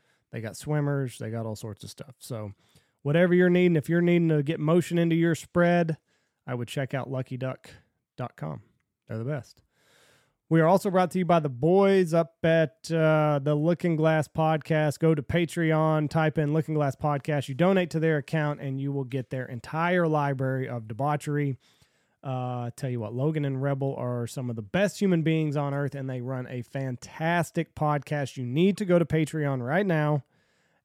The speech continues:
and subscribe to their podcast. It will change your life. It will make those long drives,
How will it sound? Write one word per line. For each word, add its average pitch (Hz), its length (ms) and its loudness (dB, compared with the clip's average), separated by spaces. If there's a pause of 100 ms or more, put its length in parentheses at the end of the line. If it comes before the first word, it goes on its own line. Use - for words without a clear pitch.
(100)
and 156 720 -2 (100)
subscribe 143 600 -6
to 135 100 -6
their 123 140 -6
podcast. 113 680 -14
It 143 60 -4
will 131 160 -4
change 170 400 -2
your 165 100 0
life. 151 300 -2
It 151 80 -2
will 143 100 -2
make 180 300 0
those 175 260 2
long 165 320 2
drives, 147 640 0